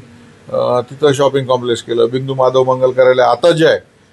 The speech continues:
आता यांना जे आहे जनता मार्केट जे गोरगरिबाचं आहे शिवाजीनगरचं, ते पूर्णपणे बीओटीवर काढून त्याच्यातनं पाच सहाशे कोटी रुपये त्याच्यातनं कमवायचे आहेत. आमच्या तरुण नाक्याला मोठा, अ, एक, अ, भूखंड जिल्हा परिषदचा होता,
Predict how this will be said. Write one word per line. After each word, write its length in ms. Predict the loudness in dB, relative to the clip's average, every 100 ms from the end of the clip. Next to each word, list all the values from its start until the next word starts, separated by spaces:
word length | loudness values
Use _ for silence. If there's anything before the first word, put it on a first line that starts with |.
| _ -10
आता 260 | -6 -4
यांना 320 | -2 -4 -6
जे 140 | -2 2
आहे 120 | 2
जनता 380 | 0 -2 0 0
मार्केट 320 | 0 -2 -8
जे 120 | -6
गोरगरिबाचं 640 | -2 0 0 0 0 0
आहे 100 | -4 -2
शिवाजीनगरचं, 800 | 0 0 0 0 0 0 -2 -2 -4 -20 -20 -20 -6
ते 80 | -4
पूर्णपणे 640 | -4 0 0 2 0 0 0
बीओटीवर 580 | 2 2 2 2 2 2
काढून 400 | 0 0 0 -2
त्याच्यातनं 440 | -6 -2 -2 -2
पाच 240 | -2 -2
सहाशे 260 | 0 -2 -4
कोटी 260 | -8 -8 -8
रुपये 240 | -6 -8
त्याच्यातनं 460 | -8 -2 -2 -2 -4
कमवायचे 500 | 0 2 0 0 -2
आहेत. 100 | -2 -10 -20 -20 -8
आमच्या 260 | -4 -2 -2
तरुण 380 | 0 0 2 0
नाक्याला 500 | -2 2 2 2 0
मोठा, 600 | 0 -4 -2 -2 -2 -2 -8 _ _ _ -10
अ, 460 | -4 0 0 0 0
एक, 240 | -4 -2 2
अ, 260 | 2 2
भूखंड 440 | -2 -6 -2 0 0
जिल्हा 320 | 2 0 0
परिषदचा 420 | 0 -4 -4 0
होता, 260 | 0 0